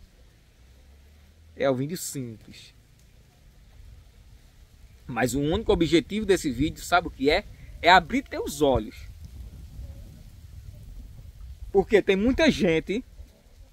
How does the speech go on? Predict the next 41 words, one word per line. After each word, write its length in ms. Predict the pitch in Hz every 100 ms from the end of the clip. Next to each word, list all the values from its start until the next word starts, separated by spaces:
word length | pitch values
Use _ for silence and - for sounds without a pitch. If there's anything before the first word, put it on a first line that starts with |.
| - - - - - - - - - - - - - - - -
que, 160 | 214 180 -
que 140 | - 247
tá 280 | - 202 220
como 240 | 233 247
eu 120 | 226
tive 260 | - 220 214
um 100 | 240
dia, 460 | 160 180 185 214 233 - - - - - - - - -
que 80 | 160
eu 80 | 170
procurei 420 | 233 240 220 226
o 60 |
que 140 | 220 247
comer, 260 | - 196
eu 60 | 214
não 100 | 240
tinha 160 | - 202
um 40 |
real 180 | 202 233
no 100 | 285
bolso. 480 | 170 139 - - - - - - -
Eu 120 | 143
tive 280 | 214 208 202
uma 120 | 190
atitude 340 | 196 185 202
na 80 | 208
minha 160 | 226 240
vida. 300 | 147 98 95 - - - _ _ - - - -
Eu 120 | 131
sei 180 | 139 180
que 60 | -
tem 100 | 160
muita 320 | 180 240 220
gente 180 | 180 175
assistindo 380 | - 165 175
isso 140 | 165 160
aqui 180 | 151 160
que 80 |
tá 220 | - 175 180
passando 400 | 175 - 175 185
perrengue 580 | 180 123 123 143 185